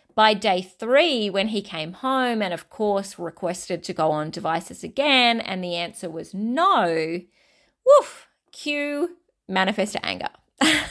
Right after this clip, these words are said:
It was waiting to happen, right? We knew this volcano was going to erupt, and it absolutely did. And unfortunately,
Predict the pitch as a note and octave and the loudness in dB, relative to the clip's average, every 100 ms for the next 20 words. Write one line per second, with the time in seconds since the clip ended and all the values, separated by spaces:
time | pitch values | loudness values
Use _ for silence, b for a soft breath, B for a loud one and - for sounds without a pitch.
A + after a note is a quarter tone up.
0 | - - - - _ _ _ - _ B | -10 -2 -2 -4 _ _ _ -20 _ B
1 | B C5+ F4+ B - E4 D#4+ C4 B3+ B3 | B -6 -10 B 2 4 6 6 6 6
2 | G#3 A3+ A3 G3+ - - - F#3 G3+ G3+ | 4 -2 -6 -6 -6 -6 -8 -2 -2 -2
3 | G3 G3+ G#3+ B3+ D#4 D4 C4+ G#3 F#3+ A#3+ | -6 -4 -2 0 2 2 2 2 2 2
4 | F3+ F3+ E3+ E3+ G3+ G#3 F3 E3+ E3 E3+ | 0 0 -2 -4 -4 -4 -4 -2 -2 0
5 | E3 - F#3 E3+ - F#3+ F#3+ G#3+ F#3+ F3+ | 0 -2 -8 -6 -4 -4 -4 -6 -6 -6
6 | F3 - A#2 - - B B B - A#3 | -8 -8 -8 -10 -12 B B B 2 6
7 | A#3 A3+ - A3 G#3+ - C4+ E4+ - D#4+ | 6 4 0 -2 -4 -2 0 0 0 -8
8 | - G3 F#3+ F#3+ | -6 -2 -2 0